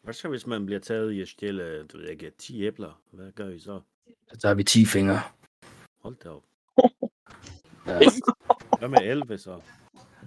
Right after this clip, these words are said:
Speaker 2: Så ryger der en, øh, en legemsdel mere.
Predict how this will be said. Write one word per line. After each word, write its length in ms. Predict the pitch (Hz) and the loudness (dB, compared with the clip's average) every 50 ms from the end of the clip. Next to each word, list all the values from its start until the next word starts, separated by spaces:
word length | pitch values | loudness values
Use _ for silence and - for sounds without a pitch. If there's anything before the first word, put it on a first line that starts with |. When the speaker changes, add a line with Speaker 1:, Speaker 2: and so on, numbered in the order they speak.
| - - - - - - - - - - | -12 -10 -6 -6 -4 -6 -6 -6 -4 0
Speaker 2:
Så 140 | - 98 | 0 2
ryger 520 | 98 98 104 107 113 117 117 113 110 107 104 | 6 8 10 12 12 12 12 12 12 10 10
der 200 | 101 - 104 104 104 | 8 6 6 8 8
en, 180 | 104 104 104 104 | 8 6 6 6
øh, 260 | 104 104 104 107 104 - - - - - - - | 6 6 6 4 2 0 -4 -10 -16 -16 -4 2
en 80 | 107 110 | 4 6
legemsdel 640 | 110 113 113 117 117 117 117 113 113 120 120 113 | 8 10 10 12 12 10 10 8 6 6 6 6
mere. 260 | 110 107 107 107 107 | 6 6 6 4 4